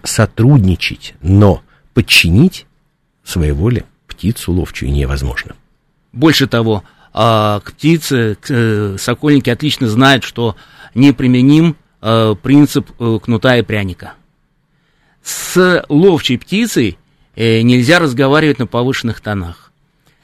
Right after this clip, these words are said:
Speaker 2: Не, нельзя рассердиться, нельзя ругаться. Вот просто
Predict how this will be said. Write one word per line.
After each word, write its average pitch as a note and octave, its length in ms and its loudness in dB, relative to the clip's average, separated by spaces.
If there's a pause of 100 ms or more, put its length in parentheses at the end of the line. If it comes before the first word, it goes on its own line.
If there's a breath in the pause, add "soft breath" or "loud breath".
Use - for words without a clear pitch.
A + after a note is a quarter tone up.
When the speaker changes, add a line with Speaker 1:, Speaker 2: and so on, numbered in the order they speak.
(280 loud breath)
Speaker 2:
Не, D#3+ 160 6
нельзя F#3 480 2
рассердиться, D#3 760 0
нельзя B2+ 380 4
ругаться. B2 580 0 (920)
Вот D3+ 160 0
просто G3 460 0